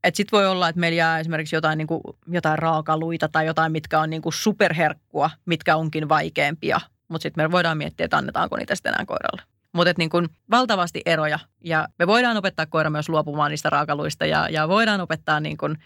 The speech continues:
mut et sit se riippuu just siitä, että mikä on omistajan motivaatio opettamiseen, öö, mikä on sen koiran historia, et, et puhutaanko me, puhutaanko me puolivuotiaasta koirasta vai kymmenvuotiaasta koirasta.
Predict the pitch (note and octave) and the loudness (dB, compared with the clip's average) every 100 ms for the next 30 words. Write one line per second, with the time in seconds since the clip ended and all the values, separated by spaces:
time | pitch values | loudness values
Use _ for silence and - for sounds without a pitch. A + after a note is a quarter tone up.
0 | _ _ E3 E3 E3+ C4+ D#4+ D4 C#4 - | _ _ -4 -2 0 0 2 2 0 0
1 | B3 A3 F#3 F3 - F3+ _ _ A3+ A3+ | 0 2 0 0 -6 -8 _ _ -4 2
2 | E3 F#3 A3 G3 F#3+ G#3 B3 F#3+ D#3+ D#3 | 2 2 0 2 2 2 2 2 0 0
3 | D3+ D#3+ F#3+ C#4+ - C#4 C#4+ C#4 C4+ C#4 | -2 0 0 0 2 2 2 0 2 0
4 | C#4 - - - F#3 F3 E3+ E3+ F3 F#3+ | -4 -10 -12 -2 2 2 2 0 0 0
5 | G3 F3+ F3 F3 F3 F3 E3+ F3 E3+ F3 | 2 2 2 0 2 2 2 0 -2 -2
6 | D#3+ D#3 D#3 - E3 F3+ F3+ E3 E3 E3 | 0 0 -2 -6 -4 -4 0 2 2 0
7 | E3 - _ B3+ C4+ A#3+ G#3+ G3+ B3+ A3+ | 0 -2 _ -2 2 2 0 0 2 2
8 | F#3 F3 F3 E3+ F#3 F3 E3+ E3 F3+ - | 0 0 0 -2 -2 0 2 0 -2 0
9 | F#3 F3+ F3+ D#3 C#3+ C#3+ - D#3+ E3+ - | 0 0 0 0 -2 -4 -4 -4 -4 -2
10 | - - - | 0 -2 -4